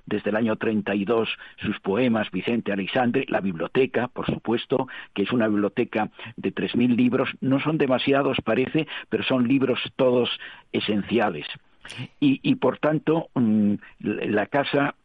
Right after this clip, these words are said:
es, eh, fundamental y, y, y yo creo que está, está muy bien que el protagonismo de la película se haya, eh, situado en la casa. Bueno, hay algunos, eh, escritores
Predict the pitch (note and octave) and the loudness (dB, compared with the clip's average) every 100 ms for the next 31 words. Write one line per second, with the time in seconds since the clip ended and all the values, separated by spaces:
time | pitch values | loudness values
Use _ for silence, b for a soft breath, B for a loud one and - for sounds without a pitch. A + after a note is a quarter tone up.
0 | _ B2+ A#2+ - B2 G#2 G2+ F#2+ F#2+ F#2 | _ 0 0 0 0 2 0 0 0 0
1 | F2 - - G#2+ G#2 F#2+ G2 - C3 C3 | -4 -8 -4 -2 0 0 -2 0 0 0
2 | B2+ b b b _ A#2+ A2 G#2 - B2 | -2 b b b _ 0 2 0 -2 0
3 | G#2+ G#2 - B2+ A#2+ B2+ C3+ - B2 - | 2 0 -4 -2 -2 0 -2 0 -2 -2
4 | C3+ - - - C3+ B2+ C3+ C3+ - B | -4 -6 -4 0 2 2 2 0 -2 B
5 | - A2 G2+ A2 A#2 G#2+ B2 C3 C3 B2 | -6 -4 -2 -2 0 2 2 2 2 2
6 | A2 A2 A2 - B2 A2+ B B - B2 | 0 0 -4 0 0 0 B B -2 2
7 | C3 B2 B2 A#2+ A2 G#2 F#2 - - A#2 | 4 4 2 0 0 -2 -2 -4 -2 0
8 | B2+ A#2+ A2+ B2 - A#2 G#2 - B2+ A2+ | 2 2 2 0 0 0 0 -2 -2 0
9 | D3 C3+ - D#3+ E3 C#3+ D3+ C#3 B2 - | 2 0 0 2 2 2 4 2 0 -6
10 | B B - A2+ G#2 G2 F2 E2+ F2 - | B B -4 0 0 0 -2 -6 -10 -8
11 | G2+ C#3+ C#3+ C#3+ | -2 2 2 2